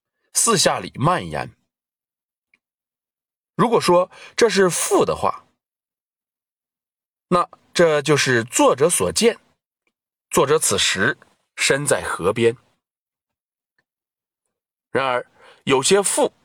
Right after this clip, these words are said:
同时也是兴。我们回忆一下《周南》的鸠木，“南有鸠木，葛藟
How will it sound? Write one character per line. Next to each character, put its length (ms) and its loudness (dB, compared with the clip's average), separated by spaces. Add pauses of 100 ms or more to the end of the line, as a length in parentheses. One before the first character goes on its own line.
(140)
同 340 2
时 540 0
也 180 -4
是 140 -2
兴。 280 -2 (1900)
我 80 0
们 80 0
回 200 0
忆 200 -2
一 20 0
下 300 -2 (260)
《周 220 2
南》 260 -2
的 260 -4 (120)
鸠 260 2
木 220 0 (1300)
，“南 240 -2
有 160 -4
鸠 340 2
木， 280 0 (1040)
葛 160 0
藟 240 -6